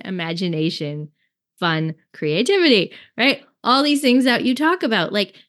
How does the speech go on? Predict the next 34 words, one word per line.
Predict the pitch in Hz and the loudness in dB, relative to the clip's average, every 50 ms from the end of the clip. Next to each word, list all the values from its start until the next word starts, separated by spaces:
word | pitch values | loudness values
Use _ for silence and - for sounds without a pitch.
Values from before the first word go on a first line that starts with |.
| _ _ _ _ - | _ _ _ _ -8
this | 190 208 247 277 277 320 | 0 2 2 2 2 0
is | 330 277 - - | -4 -4 -4 -4
all | 214 233 247 262 277 277 285 | 0 2 2 4 4 4 2
what | 269 - | 2 0
happens | 226 247 240 226 220 226 220 226 196 | 0 0 0 0 0 -2 -2 0 0
in | 214 202 | 0 -2
the | 202 196 | -2 -4
partition | 190 208 196 185 185 - 208 - - 180 170 175 - | -4 -4 -6 -4 -4 -4 -6 -4 -4 -6 -6 -6 -8
or | - 190 190 185 180 185 - - _ _ | -6 -4 -4 -2 -4 -4 -8 -14 _ _
the | - 220 | -8 -6
safety | 214 196 220 202 190 175 - 175 | -4 -2 0 -2 -2 -2 -4 -6
bubble, | 170 160 156 156 156 165 165 | -6 -6 -6 -8 -6 -6 -6
as | 160 160 156 | -6 -6 -6
I | 165 147 151 | -8 -8 -8
call | 151 - - - - | -10 -12 -12 -12 -12
it, | - - - | -12 -12 -8
right? | 160 170 165 | -8 -8 -8
This | 165 165 165 - | -8 -10 -12 -10
fantasy | - 160 151 151 147 - - 151 | -10 -10 -8 -8 -10 -10 -12 -12
bubble. | 151 160 - - - - - _ _ _ _ _ _ _ _ _ _ _ _ _ _ _ _ _ _ _ _ - | -12 -14 -14 -14 -16 -16 -18 _ _ _ _ _ _ _ _ _ _ _ _ _ _ _ _ _ _ _ _ 0
And | 247 294 | 2 2
if | 294 285 285 285 | 4 4 2 4
we | 302 320 320 | 2 2 2
can | 320 381 392 359 | 2 0 -2 -2
keep | - - 285 349 381 370 | 0 2 4 4 4 4
that | 381 330 294 - | 2 -2 -2 -2
conversation | - 277 294 294 302 285 - 320 320 311 - 277 247 | -4 -4 -2 -2 0 -2 0 0 -2 -2 0 0 0
there, | 247 262 311 311 285 - - - - _ - | 0 0 0 -2 -4 -6 -14 -20 -20 _ -4
there | - 302 330 | 0 0 2
might | 320 359 440 466 | 2 2 2 2
be | - 349 | 2 2
discomfort, | 233 214 254 247 247 - - 359 359 359 277 233 247 | 2 2 2 0 0 -4 -4 -6 -2 0 0 0 0
but | 262 254 | 0 0
again, | 262 208 269 330 370 359 262 247 269 269 | 0 2 2 0 2 2 2 2 2 0